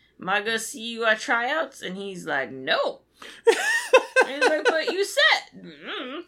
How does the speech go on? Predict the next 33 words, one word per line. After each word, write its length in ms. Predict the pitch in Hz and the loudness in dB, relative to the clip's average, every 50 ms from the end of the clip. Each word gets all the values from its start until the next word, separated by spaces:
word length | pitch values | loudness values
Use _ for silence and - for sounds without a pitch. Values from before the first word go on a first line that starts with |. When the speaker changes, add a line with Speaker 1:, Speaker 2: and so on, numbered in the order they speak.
| _ _ _ - | _ _ _ -2
Speaker 2:
There's 260 | 202 233 277 359 - | 0 2 2 2 2
a 40 | 254 | 2
moment 460 | 214 202 208 208 202 196 196 190 185 | 2 4 4 4 4 4 2 2 2
in 160 | 185 160 160 | 2 2 4
this 180 | 202 392 370 - | 4 2 2 2
conversation, 600 | - 160 143 127 127 - - 117 104 - 127 123 | 2 2 4 4 2 2 2 0 2 2 2 2
that 260 | 131 143 135 - - | 2 0 -2 -4 0
the 200 | - 127 127 120 | 2 4 4 4
beginning 480 | 113 110 123 120 117 180 214 233 226 160 | 4 2 0 2 4 6 6 6 6 4
of 100 | 123 104 | 2 2
this 180 | 104 120 110 - | 0 -2 -2 -2
encounter, 600 | - 120 107 104 - 117 104 95 92 92 98 107 - - - - - - - | -4 -4 -4 -2 0 0 0 2 2 0 0 -2 -6 -14 -20 -20 -20 -18 -6
where 280 | - 151 160 160 156 143 | 0 2 4 6 6 4
Eugene 580 | 131 123 160 233 233 175 139 202 247 269 269 | 4 2 4 4 4 4 4 4 4 4 4
is 160 | 208 185 180 - | 4 4 2 2
talking 520 | - 143 135 139 - - 185 185 190 - | 2 2 2 2 0 0 0 0 0 0
and 200 | - 180 185 185 185 | 0 0 0 2 4
Moose's 480 | 208 240 285 359 - - 285 269 220 214 | 4 4 4 4 2 2 0 0 0 2
mouth 320 | 240 285 311 381 - - | 2 2 4 2 4 6
is 160 | - 185 175 | 4 4 6
moving. 520 | 165 165 156 143 139 139 127 110 101 104 151 - | 4 4 4 4 4 4 2 2 0 -4 -6 -6
Speaker 1:
<laughs> 1400 | 403 480 480 466 480 494 480 480 480 494 494 508 523 466 494 453 403 440 415 392 - _ _ _ _ _ _ _ | -4 -2 0 2 2 4 4 4 4 2 2 2 0 0 0 0 0 0 -2 -4 -6 _ _ _ _ _ _ _
Speaker 2:
Same 680 | - - - - - - 196 190 226 254 277 302 302 | -20 -16 -12 -8 -2 0 2 4 4 4 4 2 0
studio, 600 | - - - 233 220 196 175 156 139 135 127 120 117 | 0 -2 -2 0 2 2 4 4 4 4 4 4 2
same 440 | 117 - - - 185 226 285 427 | 2 0 0 2 2 2 2 2
time 280 | - 247 233 226 233 226 | 4 4 6 6 6 6
as 100 | 208 190 | 6 4
Dragon 380 | - 214 196 190 185 180 185 175 | 4 6 6 8 8 8 6 4
Ball 240 | 170 175 165 165 160 | 6 6 8 8 6
Z. 260 | 147 - 127 117 - - | 6 2 0 -2 -2 -4
<laughs> 60 | - - - - - - - - - 494 466 - - - 523 - | -6 -12 -12 -14 -14 -16 -6 0 4 4 4 4 4 4 4 4
Speaker 1:
And 140 | 247 254 269 | 4 4 4
then 520 | 269 311 392 392 320 269 254 226 233 247 | 6 6 6 6 6 6 4 2 0 -2